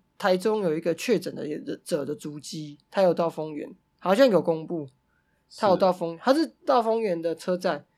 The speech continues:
Speaker 1: 然后换搭区间车到头家处。
Speaker 2: 就是你在新闻上面看到是吗？好可怕哦。
Speaker 1: 我觉得蛮可怕的，就是他有一些确诊者的足迹啊。
Speaker 2: 嗯。
Speaker 1: 对，然后大家要去注意，像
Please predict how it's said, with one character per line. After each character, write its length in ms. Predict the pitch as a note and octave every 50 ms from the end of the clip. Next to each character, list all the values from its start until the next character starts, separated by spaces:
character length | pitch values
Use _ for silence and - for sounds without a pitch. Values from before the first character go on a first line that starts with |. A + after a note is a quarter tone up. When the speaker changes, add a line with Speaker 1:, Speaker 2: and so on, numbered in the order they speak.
| _ _ _ _ _
Speaker 1:
然 120 | _ E3 D#3
后 240 | F#3 G#3 G3 F#3 F3+
换 280 | F3+ G#3+ G#3 F#3+ F3
搭 260 | E3+ F3 E3 D#3+ E3 E3+
区 180 | - - F3+
间 220 | - - D#3+ D3 D3+
车 260 | - - D3+ C3+ C3
到 220 | C3 - D3 C#3
头 180 | - - C3+ C3
家 200 | - C#3+ C3+ C3
处。 280 | - - - C#3 - - _
Speaker 2:
就 120 | - C3
是 160 | A2+ - C3+
你 180 | B2 A2 G2 F#2
在 420 | - - A2 G#2 G2 F#2+ F#2 F2+ - -
新 300 | - - - - G#2+ G#2
闻 140 | G2+ G2 F2+
上 160 | E2 - F#2+
面 120 | F#2 F2+ F2
看 260 | - - F#2 E2+ E2+
到 180 | D#2+ E2 E2 D#2+
是 160 | - - -
吗？ 60 | F2 - - _ _ _ _ _ _
好 100 | - F#2
可 160 | - - F2
怕 100 | - -
哦。 20 |
Speaker 1:
我 60 | -
觉 60 | E2+ D2
得 60 | -
蛮 120 | C#3+ D3+
可 120 | - - -
怕 160 | - C#3+ -
的， 60 | - - - - _ _ _ _ _ _ _ _
就 120 | - D#4 D#4
是 120 | E4 E4+
他 140 | D4 D4+ D#4+
有 140 | B3 G3 G3+
一 40 |
些 140 | G#3+ A#3 A#3+
确 160 | A#3 - B3+
诊 160 | G3 F#3 F3+ E3+
者 100 | E3+ D#3
的 80 | D#3
足 220 | D3+ - F3 D#3 D#3
迹 320 | - - - E3+ E3+ E3
啊。 240 | - D2 - - _ _ _ _ _ _ _ _
Speaker 2:
嗯。 260 | - G#3+ G2 F2+ F2 -
Speaker 1:
对， 300 | F#3 F3 E3+ F3+ F#3 - _ _ _ _ _ _ _ _
然 120 | - D#3
后 460 | D3+ F3 F#3+ F#3 F3+ E3+ E3+ E3 F#3 G3+
大 140 | G3 F#3+ F3+
家 120 | F3+ F#3
要 100 | F#3 F3+
去 100 | F3 F3+
注 220 | F3 - E3+ E3+ F3
意， 40 |
像 220 | F3+ G#3+ G#3 G3